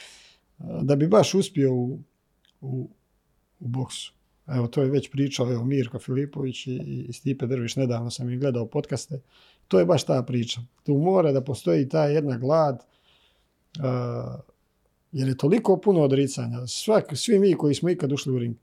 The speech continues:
prvo, ako nisi ušao, nemoj da komentarišeš, jer su tu svi šampi-, ja bi ovo, ja bi, okej, i, jasno mi je i to. Nisam i ja, da nisam ušao, vjerovatno. Dakle, tu kad dan borbe, svaki, svaki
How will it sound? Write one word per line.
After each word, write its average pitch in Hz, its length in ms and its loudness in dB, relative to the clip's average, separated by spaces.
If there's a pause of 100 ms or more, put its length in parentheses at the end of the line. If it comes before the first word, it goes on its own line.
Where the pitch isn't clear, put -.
(300)
prvo, 185 260 4
ako 135 180 0
nisi 196 360 2
ušao, 185 240 2
nemoj 165 240 2
da 131 100 2
komentarišeš, 120 680 -6
jer 135 200 -2
su - 180 -12
tu 170 180 2
svi 160 260 2
šampi-, 120 340 -4
ja 165 240 6
bi 139 120 0
ovo, 156 220 2
ja 143 180 2
bi, 120 140 -8 (320)
okej, 147 300 2 (160)
i, 185 340 6
jasno 156 400 6
mi 131 140 4
je 131 80 6
i 131 80 -2
to. - 160 -10 (260)
Nisam 127 420 2
i 135 80 2
ja, 120 160 2
da 117 140 0
nisam 135 360 2
ušao, 160 300 2
vjerovatno. 156 400 2 (580)
Dakle, 123 220 2
tu 190 200 6
kad 135 260 0
dan 147 420 4
borbe, 127 380 4 (1300)
svaki, 143 680 2 (180)
svaki 127 760 -2